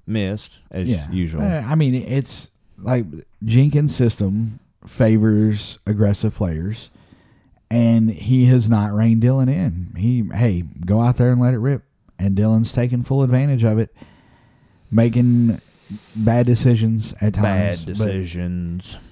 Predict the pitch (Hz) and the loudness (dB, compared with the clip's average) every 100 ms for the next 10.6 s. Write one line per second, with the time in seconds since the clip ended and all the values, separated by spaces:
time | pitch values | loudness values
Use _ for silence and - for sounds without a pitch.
0 | _ _ 127 127 117 117 107 104 113 151 | _ _ 2 4 6 6 4 4 4 4
1 | - 139 123 117 139 139 120 110 110 95 | 4 0 2 2 2 2 2 2 0 0
2 | 87 104 107 98 104 104 110 107 107 104 | 2 2 2 0 -2 0 0 2 2 2
3 | 107 147 185 143 85 - _ _ 98 139 | 0 2 2 0 -4 -10 _ _ -6 -4
4 | 160 165 160 156 - 107 120 98 113 120 | -2 -2 -4 -8 -6 -2 -2 0 -2 0
5 | 139 143 131 110 95 92 87 90 90 - | 0 0 -2 -2 0 0 -2 -4 -8 -6
6 | 117 117 107 110 107 107 - 104 95 87 | -4 -4 -4 -2 -2 -4 -4 -4 -4 -6
7 | 92 87 90 82 78 71 85 - - _ | -8 -8 -10 -10 -10 -10 -12 -16 -20 _
8 | _ _ - 120 87 95 107 104 98 113 | _ _ -10 -8 -8 -10 -10 -10 -4 -2
9 | 107 101 101 95 95 92 95 107 107 107 | -2 -2 -2 -4 -6 -6 -4 0 0 0
10 | 104 92 90 - 101 107 | -2 -6 -12 -10 -4 -2